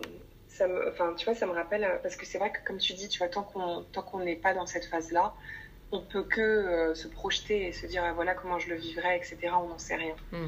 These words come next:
Speaker 1: Et surtout, si on n'a pas des symptômes ou si on a des symptômes, on peut pas, on peut absolument pas. Mais moi, il y avait un, il y avait un, un, un live que j'avais regardé sur LinkedIn, euh, qui était animé par, euh,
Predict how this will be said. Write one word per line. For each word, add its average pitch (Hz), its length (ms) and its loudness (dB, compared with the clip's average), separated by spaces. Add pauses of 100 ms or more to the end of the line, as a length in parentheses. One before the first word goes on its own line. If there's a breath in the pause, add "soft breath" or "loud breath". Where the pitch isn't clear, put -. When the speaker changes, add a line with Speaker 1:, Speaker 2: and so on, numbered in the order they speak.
Speaker 1:
Et 175 80 -2
surtout, 175 240 -2
si - 160 -2
on 175 40 0
n'a 165 100 2
pas 170 120 0
des 170 80 -2
symptômes 190 540 -2
ou - 80 -2
si - 180 -4
on 170 80 0
a 165 80 2
des 160 100 -6
symptômes, 160 400 -6
on 160 60 -4
peut - 200 -14
pas, - 280 2
on - 100 -20
peut - 80 -4
absolument 170 460 -6
pas. - 160 -8 (440 loud breath)
Mais 196 100 0
moi, 196 200 4
il 240 80 6
y 202 40 6
avait 175 200 2
un, 160 180 0 (200)
il - 80 -2
y - 20 2
avait 190 180 0
un, 160 300 -2 (840)
un, 160 480 0
un 175 240 6
live 220 180 4
que - 100 -6
j'avais 247 200 2
regardé 240 320 2
sur 214 180 -6
LinkedIn, 175 500 -4 (680 loud breath)
euh, 180 220 8
qui 185 120 -8
était 180 160 6
animé 180 360 4
par, 175 300 2
euh, 160 220 4